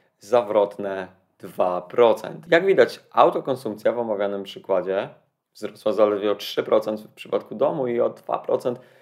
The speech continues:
w przypadku firmy. No i co w zasadzie daje te trzy czy dwa procent? No cóż, na tym przykładzie praktycznie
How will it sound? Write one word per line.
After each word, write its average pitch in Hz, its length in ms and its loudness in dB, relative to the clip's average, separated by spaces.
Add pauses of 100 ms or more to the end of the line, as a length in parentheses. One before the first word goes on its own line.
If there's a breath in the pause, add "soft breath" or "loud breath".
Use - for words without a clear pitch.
(100)
w - 20 -18
przypadku - 420 -6
firmy. 135 320 0
No 135 120 0
i 131 100 -4 (180)
co - 220 -2
w 277 60 -8
zasadzie 165 400 0
daje 156 340 4
te - 100 -8
trzy - 240 -14
czy - 120 -12
dwa 98 180 -6
procent? 95 420 -8
No 110 160 -8
cóż, 95 280 -12
na 110 180 2
tym 113 160 -6
przykładzie 98 560 0
praktycznie 92 840 -8